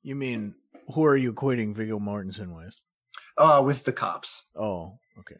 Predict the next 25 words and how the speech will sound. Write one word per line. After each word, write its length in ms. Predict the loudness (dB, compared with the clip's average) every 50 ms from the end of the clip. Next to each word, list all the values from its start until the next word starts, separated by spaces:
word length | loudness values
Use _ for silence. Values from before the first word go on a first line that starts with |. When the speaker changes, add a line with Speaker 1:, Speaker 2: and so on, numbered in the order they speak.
| -20 _ _ -14
Speaker 1:
'Cause 120 | -12 -12 -10
the 80 | -6
protagonist 680 | -2 -2 -2 0 0 0 0 0 0 -2 -2 -2 -2 -4
in 80 | -4
the 80 | -6 -6
Childress 440 | -6 -4 -4 -4 -2 -2 -4 -4 -4
song 240 | -4 -6 -6 -6 -8
is 280 | -10 -10 -12 -12 -14 -16 _ _ _ _ _ _ _ _ _ _ _ _ _ _ _ -18
the 80 | -16 -14
people 240 | -12 -10 -8 -8 -8
getting 260 | -8 -8 -10 -12 -14
killed. 480 | -12 -12 -10 -10 -10 -12 -16 -18 -20 -20 _ _ _ -18
I 60 | -12
mean, 140 | -8 -6 -4
Speaker 2:
Yeah, 140 | -4 -4 -6 -6
Speaker 1:
I 80 | -6
Speaker 2:
right, 240 | -6 -6 -6 -6 -10 _ _ _ _ _ _
right. 140 | -14 -14 -14 -16 -20 -20 -20 _ _ _ _ _ _ _ _ _ _ -6
Speaker 1:
Yeah, 320 | -2 0 2 2 2 2
I, 360 | 0 -2 -2 -2 0 0 -2 -2 -6 -14 -20 -20 _ _ _ _ _ _ _ _ _ _ -10
that's 220 | -10 -10 -8 -10 -10
a 40 |
complicated 760 | -6 -4 -4 -2 -2 -4 -6 -6 -6 -6 -6 -6 -6 -8 -8 -8
comparison. 840 | -10 -10 -8 -6 -6 -6 -6 -6 -8 -8 -10 -10 -10 -10 -12 -12 _ -20 -18 -12
Um, 520 | -8 -8 -6 -6 -8 -8 -10 -12 -12 -14